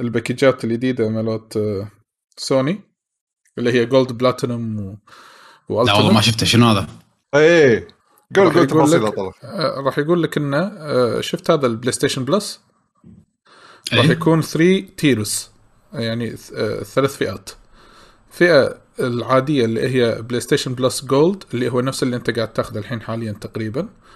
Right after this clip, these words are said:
Speaker 1: إنزين،
Speaker 2: أخ.
Speaker 1: تقريبًا.
Speaker 2: مم.
Speaker 1: آه، ال-، ال-، الزايد اللي هو بلاتينوم اللي وراه على طول، راح ت-،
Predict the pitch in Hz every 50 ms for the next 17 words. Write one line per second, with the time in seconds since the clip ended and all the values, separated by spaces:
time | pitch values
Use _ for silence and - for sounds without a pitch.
0 | - - - - - - _ _ _ - - 113 110 110 113 113 127 156 - 135
1 | 127 - 110 113 110 113 139 190 - - - _ _ _ _ _ _ _ _ _
2 | _ _ _ _ _ _ _ - 135 123 110 - 117 117 - - - 120 120 -
3 | - - 131 127 123 - - - _ _ - - - - - 135 127 120 120 123
4 | 123 123 139 151 160 160 151 135 123 120 113 - - - - - - - 123 117
5 | 117 127 120 120 120 117 113 113 123 120 123 123 - 143 131 147 185 214 214 -
6 | - 170 120 117 120 117 117 120 127 107 113 117 120 117 - 156 170 185 - 143
7 | 120 - - - -